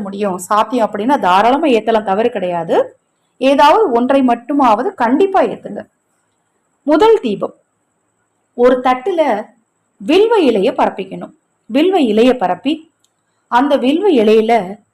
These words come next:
ஏழு ஏலக்காய், ஒன்பது கிராம்பு, அதையும் அது மேல தூவிட்டு நடுவுல ஒரு அகல் விளக்கு வைத்து அதுல நெய் ஊற்றி பஞ்சு திரி போட்டு வடக்கு திசை நோக்கி தீபம் ஏற்றி வைக்கணும். இந்த தீபம்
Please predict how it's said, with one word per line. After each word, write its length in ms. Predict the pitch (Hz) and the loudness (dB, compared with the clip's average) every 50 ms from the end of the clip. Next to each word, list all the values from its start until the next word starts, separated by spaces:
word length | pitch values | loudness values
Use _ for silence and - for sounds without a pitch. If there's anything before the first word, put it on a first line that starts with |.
| _ _ _ _ _ _ 214 | _ _ _ _ _ _ -2
ஏழு 380 | 220 247 269 311 381 392 403 302 240 214 220 | 2 4 4 4 4 2 2 2 2 4 4
ஏலக்காய், 480 | 247 269 269 262 - - 202 240 294 294 - _ _ - 214 | 4 4 2 0 0 -2 -2 -2 -2 -6 -10 _ _ 0 2
ஒன்பது 340 | 240 269 302 311 320 262 247 247 247 | 2 2 2 0 0 -2 -2 -2 -2
கிராம்பு, 360 | 214 190 170 180 185 - - - _ _ _ _ _ | 0 0 0 0 -2 -6 -12 -18 _ _ _ _ _
அதையும் 360 | 214 233 240 247 254 311 320 - | -2 0 0 2 2 2 0 0
அது 120 | 196 190 190 | -2 -2 -4
மேல 140 | 196 202 220 220 220 | -2 -2 -2 -4 -6
தூவிட்டு 320 | 202 208 202 196 196 262 339 349 247 | -8 -10 -10 -10 -10 -8 -6 -2 0
நடுவுல 380 | 208 196 220 269 254 220 240 277 262 | 0 2 2 0 0 0 -2 -2 0
ஒரு 80 | - 180 | 0 0
அகல் 220 | 175 - 226 240 226 | -2 -2 -4 -4 -4
விளக்கு 260 | 208 190 180 180 - 180 175 | -4 -6 -6 -8 -10 -12 -14
வைத்து 240 | 170 - _ 294 415 - - _ _ _ _ _ _ _ _ _ _ _ _ _ | -14 -10 _ -8 -8 -8 -10 _ _ _ _ _ _ _ _ _ _ _ _ _
அதுல 340 | - 226 214 214 214 247 330 - - _ _ _ _ _ - | -2 -2 0 0 -2 -2 -4 -4 -8 _ _ _ _ _ -2
நெய் 300 | 214 233 254 311 320 311 254 | 0 2 2 2 0 0 -4
ஊற்றி 240 | 233 220 - - 262 320 - - _ - | -6 -6 -4 -6 -6 -6 -8 -8 _ -4
பஞ்சு 300 | 254 247 277 302 381 381 381 - | -2 -2 0 -2 -2 -2 -2 -4
திரி 180 | 233 - 254 262 254 | -2 -2 -2 -2 -2
போட்டு 300 | 214 190 175 175 - 226 339 - - _ _ _ _ _ - | -4 -6 -6 -6 -6 -6 -6 -6 -10 _ _ _ _ _ 0
வடக்கு 360 | 233 254 370 415 - - 381 381 | 2 2 2 0 -2 -4 -6 -6
திசை 240 | 240 220 - - 240 226 208 | -6 -8 -6 -6 -6 -6 -6
நோக்கி 220 | 190 185 185 - 330 320 - | -6 -8 -8 -10 -12 -10 -8
தீபம் 260 | 247 240 220 202 185 180 | -6 -6 -6 -6 -6 -8
ஏற்றி 180 | 175 - - 277 226 | -12 -12 -12 -10 -10
வைக்கணும். 320 | 185 175 - 175 - - - - 302 | -10 -10 -14 -16 -18 -16 -8 -4 -2
இந்த 240 | 330 359 370 381 - | 0 0 0 0 -2
தீபம் 320 | 233 240 233 226 233 277 | -4 -6 -4 -6 -6 -8